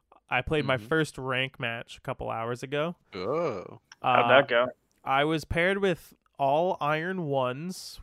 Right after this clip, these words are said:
Speaker 1: which are, is the worst rank you can have. I was unranked. It's my first ranked game, so you have to play,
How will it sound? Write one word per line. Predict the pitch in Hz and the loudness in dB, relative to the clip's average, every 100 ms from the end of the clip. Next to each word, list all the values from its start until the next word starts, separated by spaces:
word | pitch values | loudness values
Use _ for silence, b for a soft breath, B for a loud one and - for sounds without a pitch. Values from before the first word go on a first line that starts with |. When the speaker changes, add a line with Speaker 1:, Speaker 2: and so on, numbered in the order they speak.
| - | -6
Speaker 1:
which | 143 147 | -4 2
are, | 135 127 127 127 135 127 _ _ - | 4 4 2 -2 -8 -20 _ _ -10
is | 151 120 | -10 -6
the | 139 | -6
worst | 120 131 143 147 | -2 -2 -4 -2
rank | 143 143 | -4 -4
you | 143 | -8
can | 165 | -8
have. | 131 113 131 - | -4 -4 -6 -8
I | - 135 | 0 2
was | 147 147 | 4 4
unranked. | 131 123 120 127 | 2 0 -6 -6
It's | 127 | -10
my | 120 | -10
first | 113 127 - | -8 -8 -6
ranked | 120 117 | -8 -6
game, | 117 | -6
so | 127 | -4
you | 123 | -2
have | 120 | -2
to | 127 | -4
play, | 135 120 | -4 -2